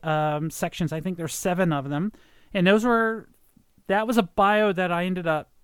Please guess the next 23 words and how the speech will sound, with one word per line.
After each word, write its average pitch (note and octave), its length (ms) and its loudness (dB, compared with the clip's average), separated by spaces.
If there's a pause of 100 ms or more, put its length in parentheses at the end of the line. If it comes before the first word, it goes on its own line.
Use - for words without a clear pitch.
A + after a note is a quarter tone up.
(260)
writing D#3+ 580 0
back D#3 340 -2
when D#3+ 100 -2
I C3+ 60 -4
first G3 380 -8
started F3+ 440 -4
doing, D#3+ 760 -2 (100)
um, C3+ 640 -6
therapy E3 480 -6
about C#3 240 -8
being D3 180 -2
transgender. C#3 720 -8 (320)
I D3 80 -4
had C#3 240 -2
just G3+ 260 -2
opened G#3+ 320 -2
up D#3 340 -4
with D#3 380 -6
my C#3+ 600 -2
previous G#3+ 420 -2
wife, C#3 380 -10 (400)
Elle, D#3+ 400 -2 (640)
and, F#3+ 720 2